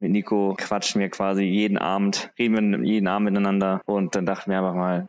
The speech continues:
ja, so viel Spaß dabei, äh, daran, dass wir einfach mal einen Podcast darüber machen. Vielleicht haben ja ein, zwei Leute Lust, das zu hören und, ähm, ja, vielleicht möchte jetzt Nico noch ein bisschen was über sich erzählen und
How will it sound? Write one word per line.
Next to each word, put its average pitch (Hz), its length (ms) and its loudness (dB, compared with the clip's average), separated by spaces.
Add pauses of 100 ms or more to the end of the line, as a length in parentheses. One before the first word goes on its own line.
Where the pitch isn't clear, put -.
ja, 92 400 -2 (120)
so 104 140 -2
viel 110 140 -4
Spaß 107 280 -2
dabei, 95 360 0
äh, 95 140 -2
daran, 95 400 0
dass 92 180 -2
wir 78 100 0
einfach 87 280 -4
mal 85 340 -2
einen - 120 -10
Podcast 131 420 -4
darüber 87 200 0
machen. 95 420 -2
Vielleicht 101 280 -6
haben 98 120 2
ja 90 60 0
ein, 92 120 0
zwei 101 160 -2
Leute 98 420 -2
Lust, 110 240 -2
das 101 180 -2
zu 110 140 -2
hören 107 340 0
und, 92 440 0
ähm, 87 420 -2 (160)
ja, 117 200 -2
vielleicht 92 260 -2
möchte 107 220 0
jetzt 95 160 -6
Nico 117 120 0
noch 110 120 2
ein 113 80 0
bisschen 107 240 -2
was - 300 -8
über 110 160 0
sich 110 160 -2
erzählen 101 440 0
und 92 320 -2